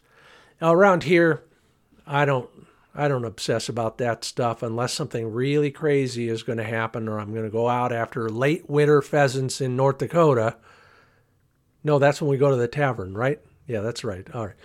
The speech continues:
Anyway, <clears throat> I'm always shooting an improved cylinder in one barrel and a light mod in the other barrel. I only take shots at twenty,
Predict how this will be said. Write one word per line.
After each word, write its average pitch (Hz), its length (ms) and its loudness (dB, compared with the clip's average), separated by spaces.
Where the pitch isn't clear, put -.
Anyway, 131 520 2
<clears throat> - 1000 -20
I'm 170 240 2
always 160 540 2
shooting 147 380 -2
an 120 80 -2
improved 170 420 0
cylinder 151 520 0
in 117 140 -2
one 131 240 -2
barrel 123 420 -2
and 110 260 -8
a 92 40 -10
light 120 300 -2
mod 113 340 -4
in 101 120 -4
the 98 120 -6
other 95 180 -10
barrel. 90 460 -14
I 202 40 2
only 190 160 6
take 156 240 0
shots 120 340 0
at 131 140 -6
twenty, 113 340 -4